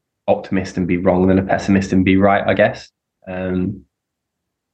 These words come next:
I don't know why I started speaking about that, Shane. It just came out of my brain, but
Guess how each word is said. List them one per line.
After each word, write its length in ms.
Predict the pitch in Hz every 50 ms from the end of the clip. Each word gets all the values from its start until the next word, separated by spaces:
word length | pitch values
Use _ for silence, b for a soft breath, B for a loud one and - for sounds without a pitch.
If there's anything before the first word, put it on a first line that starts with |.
| _ _ _ _ -
I 40 | 95
don't 160 | 117 113 107
know 60 | 101
why 100 | 95 92
I 40 | 90
started 220 | - - 80 80
speaking 220 | - 110 101 95 92
about 220 | 87 85 80 76
that, 100 | 71 -
Shane. 280 | - 82 82 85 90 95
It 80 | -
just 160 | - 92 -
came 220 | - - 98 95 92
out 100 | 85 76
of 40 | -
my 80 | 85
brain, 400 | 80 87 95 98 95 92 90 90
but 360 | 90 87 82 82 - - -